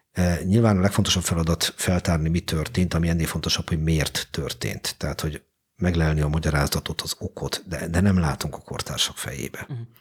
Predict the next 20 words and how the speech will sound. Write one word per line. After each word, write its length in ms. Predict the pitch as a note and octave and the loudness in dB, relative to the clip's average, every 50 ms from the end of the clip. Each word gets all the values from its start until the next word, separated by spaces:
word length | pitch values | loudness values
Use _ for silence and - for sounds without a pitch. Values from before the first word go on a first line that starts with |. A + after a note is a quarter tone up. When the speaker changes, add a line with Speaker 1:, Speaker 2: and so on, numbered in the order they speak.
| _ - _ _ _ _ _ _ - | _ -20 _ _ _ _ _ _ -12
Speaker 1:
Tehát 160 | - - - | -12 -8 -4
alapvetően 840 | - A#2 A2 - A#2 G#2+ - A2 G#2 G#2+ G#2+ A2 A2 G#2+ - - - _ _ - - | 0 0 2 2 2 2 4 4 6 6 6 6 4 2 0 -4 -12 _ _ -10 -4
szorosan 760 | - - - A#2+ A2 G#2 F#2 - - E2+ E2 E2 E2 D#2+ D#2+ | -2 0 2 2 4 4 2 2 2 0 0 0 -2 -2 0
reáltudomány 640 | D#2+ F#2 G2+ G2 F2 E2 D#2+ - E2 E2 D#2 D#2 D#2+ | 2 4 4 4 4 2 0 -2 -4 -4 -4 -2 -4
felől 260 | - - F2+ E2+ D#2+ | -2 -4 -4 -4 -4
közelítve 460 | - - E2 E2 E2+ F2+ E2 - F2+ | -4 -2 0 0 2 0 0 0 0
mi 100 | F2 F2 | 0 2
mindig 260 | F2 F2+ F#2+ E2 E2 - | 2 2 2 2 2 -2
csak 140 | - D#2 | -4 -2
nagyon 200 | D2+ E2 E2 D#2+ | -2 -2 -2 -2
erős 240 | E2 E2 D2+ D2 - | -2 -2 -2 -2 -2
hipotézisekkel 680 | - - - D#2 - D#2+ D2 C#2+ C#2+ - D2+ - - D#2 | -2 -4 -6 -6 -4 -4 -2 0 0 0 -2 -2 -6 -4
tudunk 280 | - C#2+ C#2+ D2 D2 C#2 | -4 -4 -6 -6 -6 -6
dolgozni. 500 | C#2 B1+ C2+ C#2 - - - - B1 - _ _ _ - - - - - - - | -6 -6 -8 -8 -8 -8 -6 -6 -6 -8 _ _ _ -18 -16 -14 -14 -10 -6 -2
Mert 120 | - - | 0 4
olyan 140 | A2+ A2 F#2+ | 4 4 4
fajta 240 | E2 - D#2+ D2+ D#2 | 4 2 0 0 2
tételes 400 | - F2+ E2 D2+ D#2+ D2+ D2 - | 2 2 2 2 2 0 0 0
bizonyítás, 540 | - E2 - D#2+ D#2 D2+ C#2 - D#2 - - | -2 0 0 0 0 0 -2 -2 -2 -2 -2
azt 320 | - - - - - | -2 -4 -6 -10 -20